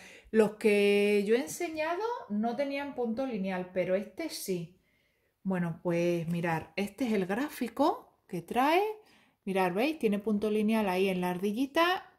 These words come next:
Tiene punto lineal el gorrito de la niña con la carita.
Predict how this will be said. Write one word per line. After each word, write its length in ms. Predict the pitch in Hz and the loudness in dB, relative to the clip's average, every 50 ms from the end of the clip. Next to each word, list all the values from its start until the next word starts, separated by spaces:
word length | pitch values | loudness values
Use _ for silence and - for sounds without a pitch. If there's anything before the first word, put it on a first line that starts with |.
| _ _ _ _ | _ _ _ _
Tiene 300 | - 208 202 202 202 196 | -2 -2 0 0 -2 -2
punto 360 | - 202 196 196 190 208 202 | -2 -2 -2 -2 -2 -2 -2
lineal 640 | 202 202 202 196 214 226 233 226 220 220 - - _ - | 0 0 0 2 2 2 2 2 0 -2 -6 -14 _ -4
el 340 | 180 185 185 185 180 175 175 | -2 -2 0 0 -2 -2 0
gorrito 380 | 180 180 175 185 180 202 196 | -2 -2 -2 -2 -2 -2 -2
de 100 | 196 196 | 0 0
la 120 | 196 196 196 | 0 2 2
niña 340 | 202 226 226 220 196 175 | 2 4 4 2 2 0
con 180 | - 170 165 170 | -2 -4 -4 -2
la 120 | 170 160 | -2 -2
carita. 480 | - 180 185 233 277 269 - 370 381 | -2 0 0 0 -2 2 4 6 6